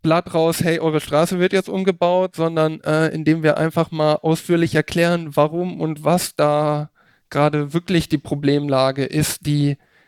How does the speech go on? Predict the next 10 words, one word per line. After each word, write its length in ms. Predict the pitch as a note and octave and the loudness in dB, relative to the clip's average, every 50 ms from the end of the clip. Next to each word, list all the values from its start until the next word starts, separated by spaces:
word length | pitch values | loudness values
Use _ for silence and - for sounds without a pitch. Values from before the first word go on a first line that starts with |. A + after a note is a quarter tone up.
| _ _ _ _ | _ _ _ _
den 160 | D3+ D3+ D3 | 2 2 2
Bürgerinnen 680 | - E3 E3 F3 F3 E3 D#3 D3+ D#3 D#3+ D#3+ D#3 D3 C3 | 2 0 2 4 2 2 2 2 0 -2 -2 -4 -8 -4
und 160 | - D#3 D3+ | -4 -4 0
Bürgern 340 | C#3 D3+ D3+ D3 D3 C3+ C3+ | 2 0 2 2 2 0 0
zwar 240 | - - D3 - - | 0 -2 -2 0 2
auch 240 | - B2 C3 - _ | 0 0 0 -2 _
klar 360 | - - D3+ B2+ B2+ D3 F3 | -2 0 0 2 2 0 0
ist, 260 | F3+ F#3 A3+ C3+ - | 0 -2 -2 -2 -4
also 280 | - D3+ D#3 D3+ D3+ C#3 C#3 _ _ - - - - - - _ _ _ - | -2 -2 0 0 0 -2 -2 _ _ -20 -20 -20 -20 -20 -20 _ _ _ -2
die, 120 | D#3 - | 0 2